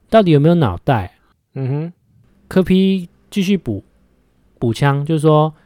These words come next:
Speaker 1: ：“想想啊，他就说庄人祥啊，你智商到底有没有七十啊？这种，这种，这就是他觉得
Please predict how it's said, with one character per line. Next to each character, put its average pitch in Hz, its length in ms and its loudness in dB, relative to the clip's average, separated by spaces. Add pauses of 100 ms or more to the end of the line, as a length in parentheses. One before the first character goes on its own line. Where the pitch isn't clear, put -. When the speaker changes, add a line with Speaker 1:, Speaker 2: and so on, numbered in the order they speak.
(440)
Speaker 1:
：“想 117 200 -2
想 110 220 -2
啊， 110 100 -4
他 143 120 0
就 175 100 2
说 165 140 2
庄 156 220 2
人 131 120 0
祥 95 240 -8
啊， 90 220 -14 (600)
你 160 100 -8
智 269 200 -2
商 214 220 2
到 247 100 6
底 190 80 4
有 147 60 4
没 156 80 4
有 147 60 2
七 - 260 0
十 98 260 -6
啊？ 87 160 -14 (120)
这 233 120 0
种， 147 300 2 (240)
这 - 140 -6
种， 196 480 0
这 214 120 -2
就 196 140 0
是 202 140 0
他 208 140 0
觉 180 140 -2
得 170 220 2